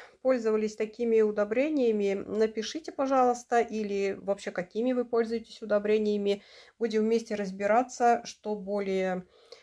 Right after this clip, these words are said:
э, скажем так, безопасно, что более интенсивно работает.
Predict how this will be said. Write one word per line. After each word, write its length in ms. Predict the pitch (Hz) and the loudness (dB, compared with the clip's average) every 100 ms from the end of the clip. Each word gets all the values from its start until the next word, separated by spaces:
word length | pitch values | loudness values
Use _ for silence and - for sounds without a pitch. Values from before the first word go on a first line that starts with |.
| _ | _
э, 580 | 214 180 180 175 170 165 | -14 -4 -2 0 0 -4
скажем 360 | 165 - 180 180 | -8 -12 -8 -6
так, 240 | 185 165 | -6 -8
безопасно, 1120 | 170 175 180 - 226 269 - 254 247 240 233 220 | -8 -4 -2 2 2 0 -2 2 4 6 4 0
что 880 | - _ 190 185 180 175 165 165 175 | -4 _ -4 0 2 2 0 -4 -10
более 1000 | 165 175 185 180 170 165 165 160 - 180 | -16 -4 -2 0 0 2 0 -2 -4 -6
интенсивно 640 | 180 185 175 - 175 170 | -6 -6 -10 -6 -4 -2
работает. 720 | 165 165 190 269 269 254 233 | -4 -4 0 0 2 2 2